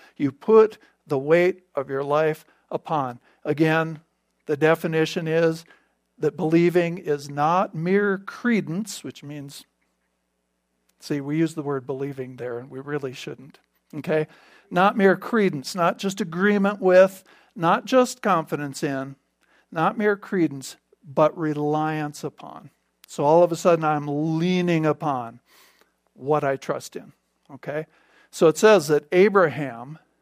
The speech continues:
leaned into, lived his life from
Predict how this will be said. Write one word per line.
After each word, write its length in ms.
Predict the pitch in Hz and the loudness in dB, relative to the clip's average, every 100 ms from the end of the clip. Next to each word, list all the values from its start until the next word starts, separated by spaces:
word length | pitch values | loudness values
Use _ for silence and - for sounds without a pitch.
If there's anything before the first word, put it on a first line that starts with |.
| _ _ _ _ _ _ _ _ _ | _ _ _ _ _ _ _ _ _
leaned 720 | 156 151 160 202 240 240 214 | -6 -4 2 4 6 6 4
into, 560 | 196 196 185 - 131 - _ _ _ | 4 2 -4 -8 -12 -14 _ _ _
lived 540 | - 160 170 208 226 190 | -8 -4 2 2 2 2
his 240 | 190 175 | 0 0
life 300 | 165 165 151 | 2 2 2
from 580 | - - 185 165 117 | -4 -6 -2 -2 -4